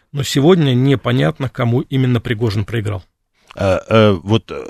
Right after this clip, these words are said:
Speaker 2: забронзовел, взорвался и потерял берега, это не так однозначно. Вот, да, да, сто двадцать третий пишет, э, вот так это с ним случилось.
Speaker 1: Ну, слушайте, ведь легко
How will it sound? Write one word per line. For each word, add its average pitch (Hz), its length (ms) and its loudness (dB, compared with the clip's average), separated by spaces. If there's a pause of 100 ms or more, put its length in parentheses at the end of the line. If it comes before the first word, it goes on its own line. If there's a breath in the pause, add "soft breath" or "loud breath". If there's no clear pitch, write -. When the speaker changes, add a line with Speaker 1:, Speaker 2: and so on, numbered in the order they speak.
Speaker 2:
забронзовел, 127 800 4
взорвался 123 520 4
и 113 60 6
потерял 120 420 4
берега, 127 360 2
это 110 260 4
не 110 80 2
так 101 160 2
однозначно. - 640 -8 (1900)
Вот, 117 220 0
да, 110 300 2
да, 113 480 2
сто - 180 0
двадцать 127 300 4
третий 117 320 2
пишет, 160 400 -2
э, 131 200 4
вот 170 280 0
так 107 240 0
это 82 180 -10
с - 100 -12
ним 85 120 -10
случилось. - 720 -16
Speaker 1:
Ну, 339 80 -20
слушайте, 247 300 0
ведь 185 120 -2
легко 277 800 2